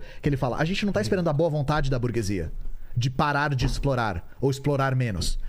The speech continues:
O que a gente quer é destruir o mecanismo que permite a exploração." Porque aí não depende da sua vontade. As pessoas não conseguem acumular o capital a ponto de ter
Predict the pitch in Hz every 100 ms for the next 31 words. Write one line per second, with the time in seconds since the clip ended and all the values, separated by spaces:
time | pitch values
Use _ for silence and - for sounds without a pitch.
0 | - 123 147 135 135 - 147 185 131 -
1 | - - 123 - - 131 120 185 - -
2 | 226 151 185 - - 156 151 196 196 160
3 | 170 175 180 175 - 226 196 208 240 -
4 | 233 - 208 226 233 165 196 - - -
5 | - - - - 180 190 180 208 165 202
6 | - 196 233 208 190 175 196 202 202 165
7 | 185 101 - - - 131 147 156 156 180
8 | 185 156 - 175 196 156 139 147 131 131
9 | 156 135 - 113 117 - 185 226 226 131
10 | 127 123 101